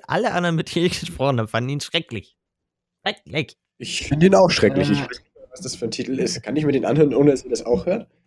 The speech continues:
Speaker 1: Also, falls du, ich weiß nicht, also ich höre jetzt, falls du keine Kopfhörer drin hast, mich habe ich bisher und Jonas nicht doppelt gehört. Also vielleicht ja.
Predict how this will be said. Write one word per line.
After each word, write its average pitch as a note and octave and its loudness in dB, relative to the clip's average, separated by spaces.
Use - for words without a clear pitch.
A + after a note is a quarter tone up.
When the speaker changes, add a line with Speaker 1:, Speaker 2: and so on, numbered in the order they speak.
Speaker 1:
Also, G2+ -4
falls A2 -4
du, G2+ 0
ich - -10
weiß C3 -2
nicht, A#2 -2
also G2 0
ich G#2+ -4
höre D3 4
jetzt, D3+ -2
falls B2 -2
du A#2 -4
keine A#2+ -2
Kopfhörer E3 -4
drin F3 -4
hast, F#3 -4
mich D3+ 0
habe E3 0
ich D#3+ -6
bisher D#3+ -4
und B2+ -2
Jonas D3+ -2
nicht D#3+ -2
doppelt F#2+ -2
gehört. E2+ -2
Also F#2 -2
vielleicht G2 -6
ja. A#2+ -2